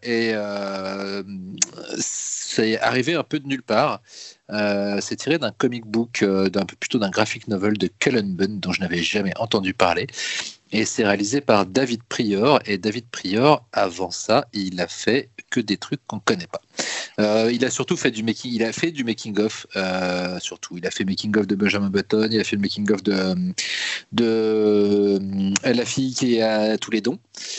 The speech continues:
euh, et, euh, et d'autres encore, mais, euh, de Bad Boys deux, voilà. Mais, euh, et je, c'est, euh, je crois que c'est son premier film en tant que premier long métrage vraiment de, de fiction. Euh, et, euh,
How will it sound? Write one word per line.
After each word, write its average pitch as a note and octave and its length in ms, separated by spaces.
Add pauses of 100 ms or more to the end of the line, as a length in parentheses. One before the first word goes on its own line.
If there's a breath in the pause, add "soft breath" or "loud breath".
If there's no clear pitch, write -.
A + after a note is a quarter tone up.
(300 loud breath)
euh, G#2+ 1080
et, G#2 320
euh, F#2 300
et G#2+ 100
d'autres A2 300
encore, A2 380
mais, G2 220
euh, F2 640
de F#2+ 220
Bad F#2 220
Boys G2+ 340
deux, F2+ 240
voilà. D#2+ 320
Mais, F2+ 160
euh, E2+ 320
et G2 140
je, E2+ 120 (360)
c'est, - 420
euh, E2 220 (200)
je - 160
crois - 180
que - 60
c'est - 120
son B2 200
premier C3 540
film C#3 340
en A2 120
tant A2 220
que - 120
premier C#3+ 360
long B2+ 100
métrage A2+ 440
vraiment G#2 220
de, G2 180
de F2 100
fiction. - 360 (580 loud breath)
Euh, F2+ 720
et, C#3 220
euh, B2+ 560